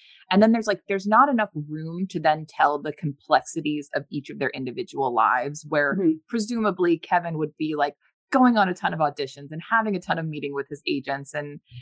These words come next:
Speaker 1: and just doing all of the sort of bureaucracy and behind the scenes stuff of being a movie star. Or, you know, when they get Randall into politics, like, I, they try to touch
Speaker 2: <laughs>
Speaker 1: on how much time that takes, but it never feels authentic or true. It's sort of,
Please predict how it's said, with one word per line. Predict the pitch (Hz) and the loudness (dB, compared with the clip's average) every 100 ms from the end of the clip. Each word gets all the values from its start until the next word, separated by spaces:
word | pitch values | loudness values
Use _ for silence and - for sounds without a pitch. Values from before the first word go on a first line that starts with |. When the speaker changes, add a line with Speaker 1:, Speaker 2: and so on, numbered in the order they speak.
| - - | -4 2
Speaker 1:
and | 208 | 4
just | 208 | 4
doing | 202 247 226 | 2 0 4
all | 208 214 208 | 6 6 2
of | 185 | -4
the | 170 160 | -4 -6
sort | 180 175 | -4 -4
of | 160 156 _ | -6 -8 _
bureaucracy | - 165 170 - 160 - 151 143 | -2 4 4 4 -6 -6 -4 -4
and | 143 | -4
behind | - 160 160 | -2 -2 -4
the | |
scenes | 147 156 156 156 | -8 -8 -8 -2
stuff | 131 123 | 0 0
of | 131 - | -4 -8
being | 135 131 | -6 -4
a | |
movie | 131 123 123 | -6 -6 -6
star. | 123 131 120 131 123 | -2 2 2 2 0
Or, | - 185 175 165 - - _ | 2 4 2 -2 -6 -20 _
you | 202 202 | -2 0
know, | 190 | 2
when | 165 180 190 | 2 0 -2
they | |
get | 185 - | -6 -6
Randall | 156 165 175 165 156 | -6 -6 -6 -4 -4
into | 147 - - | -6 -4 0
politics, | 156 139 - 110 - | 0 0 -6 -8 -4
like, | 143 | -2
I, | 131 - _ - | -4 -8 _ -4
they | 202 220 | 2 2
try | - 247 226 | 4 0 2
to | |
touch | 196 - 185 180 | 0 2 4 6
Speaker 2:
<laughs> | |
Speaker 1:
on | 151 151 151 151 _ _ _ - | 6 4 -2 -10 _ _ _ -4
how | 185 | 2
much | 175 147 | 2 2
time | 214 165 156 | 0 0 0
that | 139 | -4
takes, | - 147 - | 0 0 0
but | 202 | -4
it | 226 | -2
never | 240 240 220 196 | -2 -2 -2 0
feels | 175 147 139 | 0 0 -2
authentic | 131 135 131 139 131 | -4 -6 -10 -12 -6
or | 139 143 | -6 -6
true. | - 135 131 | -6 -4 -4
It's | - 160 | -4 -4
sort | 240 214 | -2 -2
of, | 190 | -2